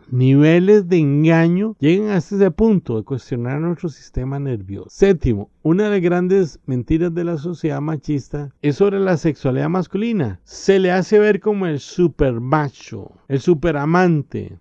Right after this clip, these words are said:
Cuando uno le pregunta a un grupo de jóvenes, "¿Saben sobre educación sexual?", "¿Cómo no voy a saber si soy hombre?".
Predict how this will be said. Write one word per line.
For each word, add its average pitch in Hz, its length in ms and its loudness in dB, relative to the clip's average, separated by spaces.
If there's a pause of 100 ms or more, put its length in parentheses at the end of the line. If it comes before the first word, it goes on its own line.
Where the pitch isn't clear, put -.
Cuando 160 500 2
uno 170 260 0
le 214 140 0
pregunta 170 500 0
a 196 40 0
un 185 80 0
grupo 180 260 0
de 185 60 2
jóvenes, 156 520 0
"¿Saben 202 540 0
sobre 220 280 6
educación 190 420 2
sexual?", 196 400 0
"¿Cómo 151 280 0
no 165 120 2
voy 165 160 0
a 175 80 0
saber 175 320 -2
si 175 100 -4
soy 196 220 0
hombre?". 180 500 0